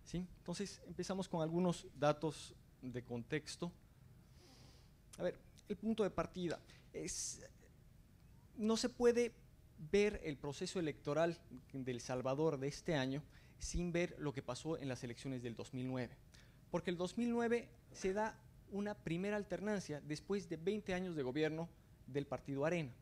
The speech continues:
es decir, tras los acuerdos de paz el noventa y dos en El Salvador, entra y sigue gobernando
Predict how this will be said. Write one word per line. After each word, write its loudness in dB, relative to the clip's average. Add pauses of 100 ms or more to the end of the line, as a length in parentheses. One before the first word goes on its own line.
es -8
decir, -2 (640)
tras -2
los -4
acuerdos 0
de 0
paz 0 (300)
el -6
noventa -2
y -2
dos 0
en -2
El -4
Salvador, 2 (220)
entra -4
y -14
sigue -4
gobernando -2